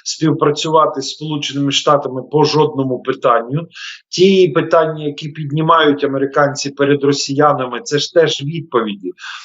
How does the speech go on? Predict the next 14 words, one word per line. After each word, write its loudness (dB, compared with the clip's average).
Збити, 2
е, 4
літальний 0
апарат, 0
безпілотник -2
в -12
на 2
нейтральних 2
водах, 2
е, 4
ще 0
й 0
таким, -2
е, 2